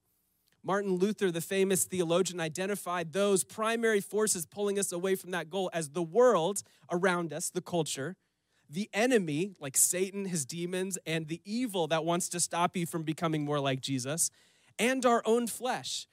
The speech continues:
our own inward innate desires for self-gratification are all pulling us away from the goal of becoming like Jesus. So the question is not, are you being formed, but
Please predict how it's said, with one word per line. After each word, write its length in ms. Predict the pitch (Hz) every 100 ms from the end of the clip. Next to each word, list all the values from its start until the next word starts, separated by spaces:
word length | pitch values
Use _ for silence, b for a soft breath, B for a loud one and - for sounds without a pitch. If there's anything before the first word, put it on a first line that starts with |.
| _ 175
our 160 | 190
own 300 | 214 226 240 -
inward 520 | 214 240 240 240 240 -
innate 420 | 180 180 190 170
desires 760 | 180 151 170 160 160 151 143 -
for 180 | 151
self-gratification 1300 | 147 - 165 165 - 156 143 143 135 - 123 - 117 117 b b
are 160 | 170 170
all 200 | 180 214
pulling 360 | 208 214 202 190
us 160 | 180 -
away 240 | 160 156
from 220 | 160 156 156
the 100 | 151
goal 300 | 147 151 156
of 100 | 135
becoming 560 | 151 - 143 139 139 b b -
like 380 | 143 143 - b b
Jesus. 440 | 123 135 156 131 120
So 100 | 180
the 100 | 175
question 540 | - 233 240 - 233
is 140 | 196 175
not, 200 | 214 208
are 200 | 185 226
you 200 | 233 226
being 320 | 180 214 220
formed, 720 | 208 - 233 208 147 214 - - _ _ _ _ _ _ _ -
but 200 | 147